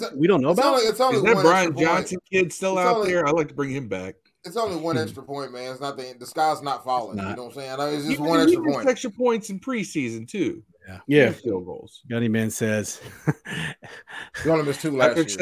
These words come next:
Speaker 3: Say,
Speaker 2: "Look outta here,
Speaker 3: yeah, but
Speaker 2: Saturday
Speaker 3: you know
Speaker 2: afternoon
Speaker 3: what?
Speaker 2: offense, not for Sundays."
Speaker 3: Saturday is a, is, is, is a, is a day on some fo-, on, on some planet in a galaxy far, far away.
Speaker 2: Yeah,
Speaker 3: So
Speaker 2: it's
Speaker 3: we're,
Speaker 2: tough.
Speaker 3: we're,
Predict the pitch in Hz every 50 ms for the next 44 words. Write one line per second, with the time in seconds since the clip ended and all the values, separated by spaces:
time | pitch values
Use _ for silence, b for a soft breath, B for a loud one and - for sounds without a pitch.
0 | 175 175 170 180 214 202 190 190 196 185 185 185 185 185 175 175 165 180 185 190
1 | 175 170 185 185 180 180 180 185 180 175 170 160 160 156 156 151 - - 151 151
2 | 147 135 - 120 120 123 123 - - 131 120 - - 107 98 95 90 92 90 90
3 | 90 90 92 90 - - - - - - - 151 165 190 185 - - - - 160
4 | 156 151 147 143 131 127 143 139 135 - 139 139 143 120 143 139 131 131 - -
5 | 143 131 131 131 - - 127 113 113 117 117 113 113 - 127 110 113 107 104 104
6 | 123 127 135 147 147 143 127 113 120 120 117 - - 143 131 123 113 _ - 139
7 | - - 120 113 113 - - 113 107 - 139 143 127 - - 135 139 139 131 123
8 | - 110 101 101 101 110 120 127 135 131 110 - 120 117 - _ 123 127 131 127
9 | 117 _ 123 123 123 117 107 104 117 135 135 110 76 - - _ _ _ _ _
10 | _ - - 95 95 92 92 90 90 117 120 139 160 160 151 135 147 175 170 156
11 | 143